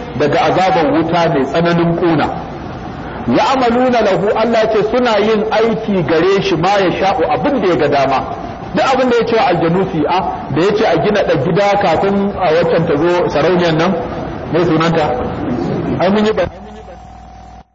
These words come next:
mihrab dai guda ɗaya, jam'in sa maharib. To suna yi masa gine-gine irin waɗannan masu ƙayatarwa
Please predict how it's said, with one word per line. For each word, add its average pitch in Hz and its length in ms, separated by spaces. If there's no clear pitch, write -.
mihrab 151 480
dai 180 120
guda 147 260
ɗaya, 143 480
jam'in 170 260
sa 147 160
maharib. 131 440
To 143 80
suna 202 260
yi 180 120
masa 180 240
gine-gine 151 520
irin 156 240
waɗannan 147 440
masu 156 240
ƙayatarwa 185 640